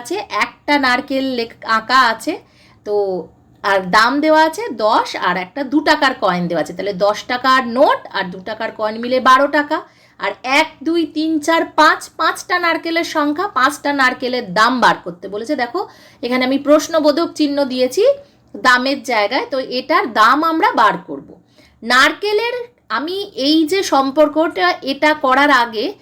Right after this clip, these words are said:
আমি তোমাদেরকে একটা কথা বলে দিই যে আগের যে ভিডিওটা সেটা করেছিলাম যে, যে কোনো জিনিসের বেশি পরিমাণ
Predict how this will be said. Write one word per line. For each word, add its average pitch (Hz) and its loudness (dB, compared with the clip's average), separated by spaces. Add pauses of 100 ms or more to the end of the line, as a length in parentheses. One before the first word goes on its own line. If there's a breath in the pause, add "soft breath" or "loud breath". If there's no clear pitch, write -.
(240 soft breath)
আমি 226 -8
তোমাদেরকে 262 -4
একটা 269 -6 (100)
কথা 262 0 (120)
বলে 226 -2
দিই 392 4 (120)
যে 285 4 (360)
আগের 339 -2 (100)
যে 440 -2 (100)
ভিডিওটা 359 0
সেটা 311 0 (100)
করেছিলাম 339 2
যে, 320 0 (120)
যে 254 -2 (100)
কোনো 320 -2 (140)
জিনিসের 320 0 (140)
বেশি 240 -2 (140)
পরিমাণ 302 4